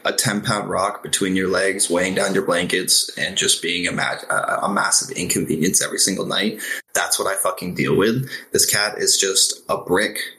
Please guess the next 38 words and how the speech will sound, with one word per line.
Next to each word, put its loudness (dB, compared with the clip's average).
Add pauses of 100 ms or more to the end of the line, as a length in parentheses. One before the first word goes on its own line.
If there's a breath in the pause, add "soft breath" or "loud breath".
(140)
and 2
he 0
doesn't 2
move. 4
He 2
sleeps 4 (200)
all 0
fucking 2
night, 2
no 2
matter 2
if -4
I, 0 (160)
I, -2 (380 loud breath)
I 0
say 4
kick 4
him, 4
but 4
I 4
don't 4
mean 6
actually 0
kick 2
him, -2
you 0
know? 2
Like, 2
I'll 2
move 4
my 6
leg 4
and 0
I'll -6
hit 2
him 4
or 2
something, 0